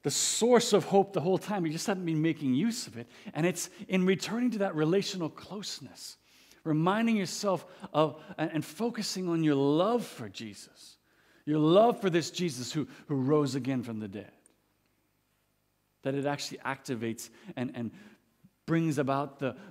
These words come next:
the hope back into your present reality. So it's something that actually makes a difference and brings about joy, can bring about peace, can bring about hope even in the midst of your circumstances. It's like, it's like in the same way that understanding true things about marriage,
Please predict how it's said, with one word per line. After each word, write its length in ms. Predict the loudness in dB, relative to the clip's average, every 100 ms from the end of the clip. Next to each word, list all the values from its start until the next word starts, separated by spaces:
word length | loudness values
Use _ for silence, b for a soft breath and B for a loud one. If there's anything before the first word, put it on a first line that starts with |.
| -6
the 100 | -4
hope 580 | -2 -4 -4 -8 -16 -6
back 340 | -6 -6 -4
into 300 | -2 -2 -2
your 120 | -2
present 380 | -2 -4 -6 -4
reality. 580 | -4 -4 -2 -2 -4 -6
So 200 | -8 -14
it's 80 | -10
something 260 | -8 -6
that 140 | -6 -8 B
actually 260 | -10 -6 -2
makes 240 | 0 -2
a 60 | -4
difference 340 | -4 -4 -8
and 140 | -8 -4
brings 240 | -2 0
about 320 | -2 -4 -6
joy, 340 | -8 -8 -8 -14 -20 B
can 140 | -4 -2
bring 240 | 2 2
about 560 | 2 2 0 -6 -20 -12
peace, 340 | -4 -4 -4
can 140 | -6 -4
bring 160 | -2
about 280 | 0 -2 -2
hope 200 | -4 -4
even 180 | -2 -2
in 80 | 0
the 60 |
midst 240 | -2 -4 -8
of 100 | -12
your 100 | -14
circumstances. 720 | -14 -16 -18 -20 -16 -14 -12
It's 60 |
like, 160 | -10 -12 B B
it's 140 | -2
like 140 | 0
in 80 | 2
the 80 | 0
same 340 | 0 2 2
way 120 | 4 4
that 180 | 2 0 -6
understanding 640 | 2 6 6 4 2 2 -2
true 220 | -2 -4
things 260 | -2 -2
about 260 | 2 4 2
marriage, 760 | 2 4 6 6 2 -10 -12